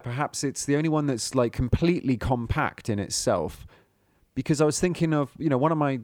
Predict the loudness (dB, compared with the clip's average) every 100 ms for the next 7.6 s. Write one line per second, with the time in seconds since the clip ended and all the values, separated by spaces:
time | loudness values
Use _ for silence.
0 | -2 0 4 4 4 4 2 2 -2 -2
1 | -4 -2 0 2 2 2 2 0 0 0
2 | 0 -2 -6 -10 -8 -6 -2 -2 -4 -14
3 | 0 0 2 0 -2 -6 -6 -2 0 -2
4 | -6 _ _ _ _ _ _ _ _ _
5 | _ -12 0 2 2 0 -2 0 2 2
6 | 2 0 0 0 0 -2 0 0 0 -2
7 | -2 -2 -2 -2 -2